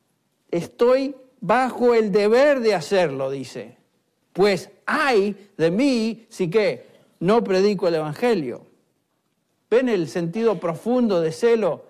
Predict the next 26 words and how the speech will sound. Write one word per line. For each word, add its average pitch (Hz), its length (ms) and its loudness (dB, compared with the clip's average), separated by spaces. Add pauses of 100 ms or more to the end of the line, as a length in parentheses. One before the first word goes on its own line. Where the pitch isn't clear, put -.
y 151 80 -4
de 165 140 0
llamado 180 460 0
que 180 80 -2
él 175 100 -2
tenía? 170 440 -8 (880)
Pasión 180 840 0 (420)
por 170 140 -2
las 160 120 -2
razones 185 580 -4 (240)
correctas. 156 680 -2 (100)
"Ay 262 280 2
de 208 160 2
mí 233 220 0
si 214 160 -4
no 196 120 0
lo 180 160 2
hago. 131 300 -4 (640)
Voy 190 100 2
a 185 80 0
tener 190 240 -2
que 180 100 -4
rendir 170 340 -4
cuentas 160 400 -2
a 139 100 -4
Dios". - 360 -12